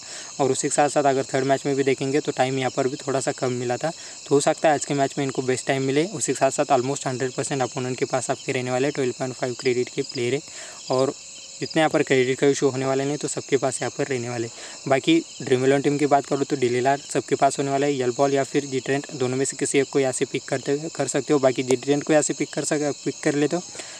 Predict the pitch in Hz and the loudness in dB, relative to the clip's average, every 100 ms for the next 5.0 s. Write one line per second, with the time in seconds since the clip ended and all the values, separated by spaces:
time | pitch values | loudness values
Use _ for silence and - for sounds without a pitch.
0 | - 151 147 165 147 - 147 143 147 127 | 0 2 4 4 2 0 2 2 2 0
1 | 120 131 - 139 139 143 160 151 - 131 | 2 2 0 0 2 0 0 -2 -6 0
2 | 139 - 170 139 120 156 160 - - - | 0 2 2 2 2 0 -2 -10 -14 -12
3 | - 151 143 143 151 160 - 147 123 135 | 0 4 4 4 2 2 -2 -4 0 0
4 | - 147 143 160 131 117 131 131 143 | 2 4 6 4 2 4 4 4 4